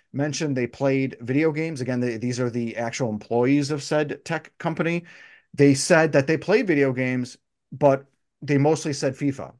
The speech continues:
They, they didn't really say m-, many other games besides, uh, maybe, uh, a Mario Kart here or there if their kids did, or, or maybe they played the original N E S or something. But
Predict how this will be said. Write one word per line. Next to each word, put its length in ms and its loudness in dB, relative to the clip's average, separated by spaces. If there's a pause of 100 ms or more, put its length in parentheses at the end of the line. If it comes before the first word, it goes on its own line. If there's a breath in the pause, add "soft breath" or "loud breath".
(100)
They, 120 -2
they 160 4
didn't 200 2
really 200 2
say 400 0
m-, 240 -8
many 280 -2
other 180 0
games 380 -2
besides, 680 -4 (480 loud breath)
uh, 260 -2
maybe, 720 2
uh, 240 -8
a 80 -4
Mario 360 4
Kart 360 -2
here 200 -2
or 160 -2
there 440 0
if 140 -10
their 120 -6
kids 360 -6
did, 340 0
or, 240 0
or 40 -4
maybe 220 0
they 140 2
played 260 -2
the 80 -2
original 400 -2
N 160 -4
E 80 -4
S 220 -4
or 60 -8
something. 340 -4
But 260 4